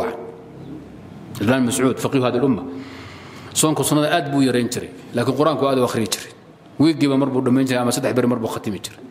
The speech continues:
Markaasuu wuxuu yidhi, "إني أخاف أن يضعفني عن قراءة القرآن، والقراءة أحب إلي من الصيام." Saasuu dhihi jiray. Soonku wuxuu iga daciifinayaa Qur'aan akhriskii badnaa.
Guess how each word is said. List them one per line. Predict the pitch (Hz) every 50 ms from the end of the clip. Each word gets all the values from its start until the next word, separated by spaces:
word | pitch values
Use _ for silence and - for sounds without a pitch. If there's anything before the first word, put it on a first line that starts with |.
| - - - - - - - - - -
Markaasuu | 143 160 151 - 156 156 147 143 143 139 135
wuxuu | - 165 190
yidhi, | 175 143 120 98 92 - - - - - 170
"إني | 170 170 165 156 143
أخاف | 135 139 135 - - 180 175 156 139 - 160 135 - - - - - - - - -
أن | 143 147 147
يضعفني | 147 143 143 135 147 170 - - 151 147 165 180 160 117 - - - - - - -
عن | 120 127 123
قراءة | - 139 135 139 151 143 127 - 139
القرآن، | 117 - - 120 117 117 104 92 - - - - - - -
والقراءة | 131 143 151 143 143 143 131 131 135 139 127 127 123 120 - 135 117 110
أحب | - - 139 127 120 120 117 120
إلي | 127 151 151 139 123 117 117 117 123
من | 135 139 143
الصيام." | 131 - 131 113 107 92 - - - - - - - - - - - - - - - -
Saasuu | - 127 117 - 120 113
dhihi | 110 98 90
jiray. | - - - - - - - - - - - - - - - - - - - - - - - - - - -
Soonku | - - 165 160 156 123 123 123
wuxuu | 110 131 131
iga | 143 160
daciifinayaa | - 143 127 135 143 127 139 180 180 156 131 113 95 85 - - - - - - - - - - - - - - - - - - -
Qur'aan | 123 123 139 156 156
akhriskii | - 135 - - - 123
badnaa. | 107 - 113 113 - 113 113 113 113 113